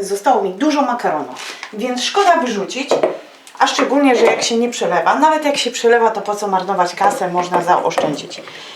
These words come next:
E, ja na razie dam połowę, do tego potrzebujemy makaron. Mam tutaj składniki takie jak pół, ja Wam będę pokazywać mniej więcej pół słoika takich ogórków tutaj pokrojonych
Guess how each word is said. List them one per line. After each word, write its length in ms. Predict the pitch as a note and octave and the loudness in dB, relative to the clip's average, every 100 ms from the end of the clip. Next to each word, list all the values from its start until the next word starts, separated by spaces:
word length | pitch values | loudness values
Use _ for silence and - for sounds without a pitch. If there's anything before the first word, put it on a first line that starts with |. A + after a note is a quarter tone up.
| - | 0
E, 140 | - F#3 | 4 6
ja 220 | C4 D#4+ | 6 6
na 160 | E4 | 4
razie 280 | C4+ C4 B3+ | 4 4 2
dam 260 | A3 G#3+ G#3 | 2 2 2
połowę, 520 | G#3 F#3 F#3 F#3 F#3 - - - - - - - - - - - _ - F3+ | 4 6 4 2 -2 -2 -2 -4 -16 -20 -20 -4 -4 -4 -10 -14 _ -4 0
do 80 | G3+ | 2
tego 320 | C4 C4+ A#3+ | 4 4 4
potrzebujemy 640 | A#3+ A3+ A3 A3 G3 F#3+ | 2 0 4 4 4 2
makaron. 580 | F3+ F#3 D4+ D4+ C#4 A#3+ - - - - - - - - - - - - - - - - - - - - | 0 2 2 4 2 0 -6 -8 -8 -10 -20 -20 -10 -8 -8 -12 -14 -18 -16 -20 -12 -8 -8 -8 -18 0
Mam 340 | B3 A#3+ A3+ | 2 4 0
tutaj 280 | A#3 A3+ F#3+ | -4 0 0
składniki 760 | F3 - G3 F#3+ A3+ C4 A3+ G3 | -2 -2 0 0 0 -2 -2 0
takie 280 | B3 B3 | 2 2
jak 240 | G#3+ G3 - | 2 0 -4
pół, 380 | - D4 C#4+ C4+ - - - - - - | -2 4 4 2 -6 -20 -20 -20 -18 -12
ja 60 | D4 | -2
Wam 180 | C#4 A#3+ | 0 2
będę 220 | A#3+ G#3+ | 2 2
pokazywać 600 | G#3+ - G#3 A#3 G#3 - | 0 -4 -6 -2 0 2
mniej 180 | - A3+ | 2 2
więcej 340 | B3 B3 G3+ | -2 -4 -8
pół 420 | - - C#4 C4+ - - - - - _ - - - | -6 -2 2 2 0 -10 -14 -14 -20 _ -20 -18 -10
słoika 680 | - A#3 A#3 A#3 C4+ C4 | -4 4 4 4 0 0
takich 440 | A#3 A3+ G#3+ G3+ G#3 | 0 -2 -6 -4 0
ogórków 580 | G3+ G#3 G3+ G#3+ A#3+ - | 2 2 0 0 0 -2
tutaj 300 | G#3 G#3 G3+ | -6 -2 -4
pokrojonych 760 | F#3+ - F3+ E3+ D#3+ A3 | -4 -4 -2 -2 -4 -10